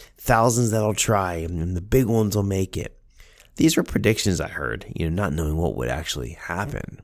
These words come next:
But not shopping in malls or stores? They'll be buying everything on the internet? It was preposterous. It's the year two thousand and two now,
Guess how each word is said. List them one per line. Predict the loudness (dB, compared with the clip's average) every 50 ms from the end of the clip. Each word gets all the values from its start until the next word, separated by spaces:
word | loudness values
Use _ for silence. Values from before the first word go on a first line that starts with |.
| -2
But | 0 0 0 2
not | 0 0 0 0 2
shopping | 2 4 4 4 2 2 2 4 4
in | 4 4
malls | 4 2 4 4 6 6 4
or | 4 2
stores? | 2 2 2 4 4 2 4 4 4 2 2 2 0 -2 -2 -4 _ _ _ _ _ _ _ _ _ _ -8
They'll | -6 -4 -2 2 4 4 6
be | 8 6 6
buying | 6 4 0 2 4 4 4 6 6
everything | 4 4 4 2 4 4 2 4 4 2 0 -2 -4 -2 0
on | 0 0 0
the | 0 -2 -2 -2
internet? | -2 -2 0 0 0 0 2 2 0 0 0 -4 -10 -10 _ _ -2
It | 2 4
was | 6 6 6 4
preposterous. | 2 2 0 0 0 2 2 2 2 4 2 2 2 0 -6 -4 0 2 4 4 4 4 2 _ _ _ _ _ _ _ _ _
It's | -8 -6 -2
the | -2 -2
year | 2 2 0
two | 2 4 4 4 4
thousand | 4 2 -2 0 0 0 0 2 2 2
and | 2 2 2
two | 4 4 4 4
now, | 4 2 -2 -6 -10